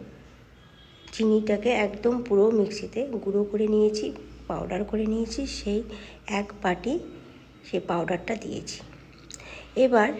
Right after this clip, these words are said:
সেই সেম বাটির এক বাটি দিয়ে দিলাম দুধ।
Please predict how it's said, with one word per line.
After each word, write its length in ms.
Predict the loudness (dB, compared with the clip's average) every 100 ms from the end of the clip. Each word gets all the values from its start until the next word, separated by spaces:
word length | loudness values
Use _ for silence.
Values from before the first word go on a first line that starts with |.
| -8 -4
সেই 220 | 0 0
সেম 640 | 0 -4 2 4 4 2
বাটির 420 | 2 0 -2 -6 -6 -4
এক 200 | -2 -2 -4
বাটি 360 | -6 -4 -2 -2 -4 -14 -16 -12 -4
দিয়ে 180 | 0 0
দিলাম 340 | 0 -4 -4 -6 -10 -4 0
দুধ। 260 | 0 -2